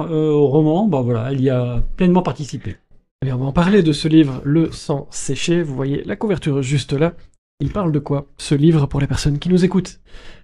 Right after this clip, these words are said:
Speaker 1: Le Sang Séché, euh, ça part aussi, Le Sang Séché, de, d'une phrase, euh,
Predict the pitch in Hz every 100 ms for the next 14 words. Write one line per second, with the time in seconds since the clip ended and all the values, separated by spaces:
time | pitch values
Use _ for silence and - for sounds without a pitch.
0 | _ - 165 247 247 240 - 247 247 226
1 | 185 170 160 156 151 151 143 - 170 220
2 | 185 175 - 226 196 143 185 - 175 -
3 | 214 160 156 139 156 - 185 185 147 151
4 | 147